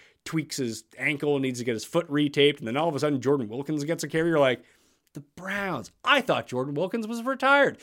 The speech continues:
Dude pops up every single year, and you're like, "Totally forgot he was in the league." So he's on the Browns, so keep that in mind. Uh, Jacob Phillips has dealt with a ton of injuries, the linebacker on the Browns,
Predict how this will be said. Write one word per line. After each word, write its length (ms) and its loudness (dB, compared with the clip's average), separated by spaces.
Dude 220 6
pops 320 2
up 300 2
every 280 6
single 300 2
year, 140 4
and 100 -2
you're 120 0
like, 160 -4
"Totally 300 4
forgot 300 0
he 80 -2
was 100 -6
in 120 -4
the 60 -6
league." 300 -14
So 240 -4
he's 120 -4
on 140 -2
the 40 0
Browns, 380 -2
so 80 -14
keep 160 -6
that 220 0
in 40 -12
mind. 300 -16
Uh, 440 10
Jacob 420 4
Phillips 720 2
has 520 6
dealt 320 0
with 120 -8
a 60 -8
ton 260 -2
of 80 -2
injuries, 260 -2
the 60 -4
linebacker 520 0
on 80 -2
the 80 -4
Browns, 520 -2